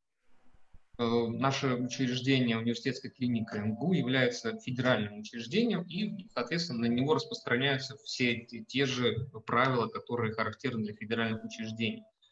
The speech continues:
Мы лечим, э, пациентов, э, всех, абсолютно всех категорий, про которые вы сказали. Это и москвичи, и, и не москвичи, и региональные пациенты. У нас, наверное, половина это пациентов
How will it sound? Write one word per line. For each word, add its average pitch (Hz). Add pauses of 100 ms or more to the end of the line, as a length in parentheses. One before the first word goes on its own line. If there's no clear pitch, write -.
(120)
Мы 135
лечим, 143
э, 107
пациентов, 120 (180)
э, 107 (120)
всех, - (520)
абсолютно 113
всех 110
категорий, 110
про -
которые 110
вы 107
сказали. 104
Это 107 (300)
и 127
москвичи, 127
и, 110
и -
не 120
москвичи, 120
и 107
региональные 113
пациенты. 110
У 95
нас, 104
наверное, 107
половина 117
это 123
пациентов -